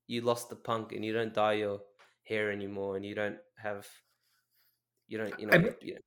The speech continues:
Speaker 1: paint your eyes anymore. That's gone over. You don't cut yourself.
Speaker 2: I, I, I mean, y-,
Speaker 1: <laughs>
Speaker 2: yes, I, I, I, I get the point that you understand that you can process the concept of nostalgia. Yes, I, I, I get that.
Speaker 1: But that I
Speaker 2: But
Speaker 1: can't use it in this situation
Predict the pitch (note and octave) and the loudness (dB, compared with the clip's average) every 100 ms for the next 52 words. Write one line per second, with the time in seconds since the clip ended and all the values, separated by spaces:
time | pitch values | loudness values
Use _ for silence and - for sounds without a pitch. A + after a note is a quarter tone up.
0 | - G#2+ A2 G#2+ G#2+ G2 G2 F#2+ - - | -14 -6 -2 -2 -4 -8 -8 -8 -12 -14
1 | - - G2+ - - - - - - - | -12 -10 -10 -10 -12 -14 -14 -10 -10 -10
2 | - E3 E3+ F3 - - - D#3 D3 C#3 | 2 4 8 6 4 -6 2 6 8 12
3 | G3+ D#3+ C3+ A2 C#3 B2+ - _ _ D3+ | 12 12 12 12 4 2 -2 _ _ 4
4 | D#3 F3 - C#3+ E3+ F3+ - D3+ C#3+ C3+ | 6 6 8 12 12 12 10 10 12 10
5 | B2 D3 C3 B2+ C3 B2 A#2+ A#2+ - _ | 10 8 10 10 10 10 10 6 -4 _
6 | A#2+ G#2+ A#2+ B2 B2 A#2+ A#2+ - A#2 - | 6 6 8 8 10 8 6 2 2 6
7 | C3 C3+ C3 A#2+ - A#2+ A2+ A2 G#2+ G#2 | 8 8 6 4 2 4 4 2 0 4
8 | A2 G#2+ G#2 G2 G2 F#2+ - - - A2+ | 4 4 2 0 0 2 2 0 0 0
9 | - A2+ A#2 A2 G#2 - - - - - | 2 4 4 6 4 4 -2 2 2 2
10 | - _ _ _ _ C3+ C#3 B2 A#2+ C3+ | -8 _ _ _ _ 2 6 8 8 4
11 | B2+ B2+ A#2+ A#2 A2 G#2 - - F#2+ - | 2 0 -2 -2 -2 -6 -8 -6 -6 -8